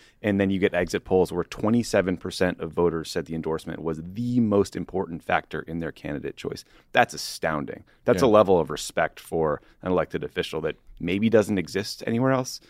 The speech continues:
Speaker 2: Yeah.
Speaker 1: Um, very impressive. But also, like, Joe Biden ran a great campaign over the course of that last week.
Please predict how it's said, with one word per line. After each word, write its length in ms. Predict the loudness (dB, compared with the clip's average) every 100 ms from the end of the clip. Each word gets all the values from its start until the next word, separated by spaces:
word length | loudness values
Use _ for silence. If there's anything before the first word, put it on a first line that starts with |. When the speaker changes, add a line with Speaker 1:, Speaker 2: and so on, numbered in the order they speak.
| -6
Speaker 2:
Yeah. 160 | -6 2
Speaker 1:
Um, 320 | 8 8 6 4
very 180 | 6 6
impressive. 340 | 4 2 -2 -10 2
But 80 | 6
also, 160 | 6 6
like, 240 | 4 4 _ _ _ _ _ 4
Joe 160 | 6
Biden 520 | 10 10 10 8 4 -4 _ _ _ _ _ -6
ran 460 | 2 4 6 4 4
a 140 | 0 -2
great 320 | 0 -2 -2
campaign 720 | -4 -4 -4 -2 0 0 -2 -4
over 200 | -2 -2
the 100 | -4
course 260 | -6 -4
of 80 | -2
that 160 | -2 0
last 280 | 0 -2 -6
week. 420 | -8 -10 _